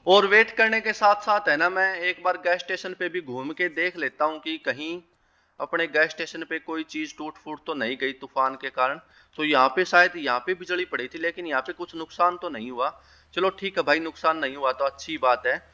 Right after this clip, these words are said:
और यहाँ पे कुछ धूल मिट्टी के शायद ये वाली चीज मेरे को, नहीं भाई ये route पे होती ना तो मेरे को ये हटाना पड़ता है, ये कूड़ सा।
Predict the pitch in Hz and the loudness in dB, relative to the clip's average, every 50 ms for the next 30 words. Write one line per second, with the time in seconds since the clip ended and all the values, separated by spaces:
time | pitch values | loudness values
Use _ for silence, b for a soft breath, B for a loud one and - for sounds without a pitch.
0 | b b b b - 156 170 170 165 151 156 156 202 190 196 196 190 - 160 147 | b b b b -4 -2 0 4 4 4 4 4 2 -2 -2 -6 -10 -10 -8 -6
1 | 151 147 160 175 185 180 - _ - 185 175 - 180 180 180 180 175 - - - | -4 -4 -2 -2 -4 -4 -6 _ -10 -10 -6 -2 -2 0 0 -2 -4 -6 -10 -16
2 | - - 170 160 165 170 156 160 160 170 175 170 170 170 170 - 170 170 - 165 | -4 0 2 2 2 2 0 -4 -6 -2 0 0 0 0 -2 -4 -8 -8 -8 -8
3 | 160 156 160 147 156 156 139 151 170 180 165 139 139 143 151 165 170 170 185 202 | -6 -6 -6 -4 -4 -6 -2 0 0 0 4 4 4 4 4 2 0 0 -2 -6
4 | - _ 226 214 170 - - 160 160 175 175 - - 175 170 170 170 175 170 175 | -6 _ 0 0 0 0 -2 0 2 2 2 2 0 -2 0 0 0 0 0 -2
5 | 175 165 156 135 - 123 120 135 156 156 - 131 - - 139 143 151 160 147 - | 0 0 0 2 4 4 4 4 4 2 0 -4 -2 0 0 2 2 0 -4 -6
6 | 156 156 160 160 - 165 | -10 -12 -10 -2 0 0